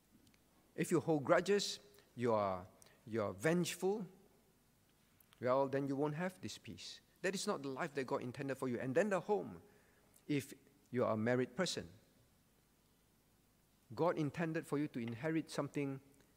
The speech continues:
wonderful as well, like the singles. Inherit a place of refuge.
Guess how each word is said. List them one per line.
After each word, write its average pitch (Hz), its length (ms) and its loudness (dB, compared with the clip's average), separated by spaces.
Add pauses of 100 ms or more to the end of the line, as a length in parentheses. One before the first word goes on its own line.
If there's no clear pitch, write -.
(120)
wonderful 147 500 -2
as 123 200 -6
well, 151 280 -6 (520)
like 110 120 -4
the 101 80 -4
singles. - 540 -6 (1080)
Inherit 156 520 -2 (1000)
a 127 40 -4
place 165 400 0
of 120 180 -6
refuge. - 720 -8